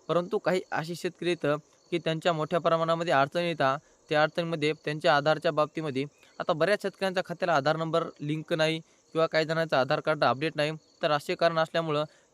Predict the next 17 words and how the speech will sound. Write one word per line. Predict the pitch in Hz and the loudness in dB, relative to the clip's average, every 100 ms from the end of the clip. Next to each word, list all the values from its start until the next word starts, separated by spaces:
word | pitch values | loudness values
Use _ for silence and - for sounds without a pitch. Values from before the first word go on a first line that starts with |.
| - | 0
त्या | 170 | 0
शेतकऱ्यांना | - 160 165 165 143 151 _ _ | 0 -4 -2 0 0 -2 _ _
हे | 180 - | -6 -4
फार्मर | - 165 160 | -4 2 2
आयडी | 156 160 | 2 0
कार्डासाठी | 156 156 160 165 165 | 0 2 0 -2 -6
नोंदणी | 147 151 160 | -4 -6 -6
करता | - 151 165 | -4 -2 0
येत | 165 | 0
नव्हती | 160 156 151 151 170 _ - | -2 -6 -2 -4 -6 _ -8
आणि | 139 165 | -4 -2
त्यांना | 170 165 | 0 0
हे | 160 | 0
कार्ड | 170 143 147 | 0 0 2
काढता | 165 147 139 | 2 0 0
येत | 165 | -2
नव्हत्या. | 165 156 139 | -2 -2 -2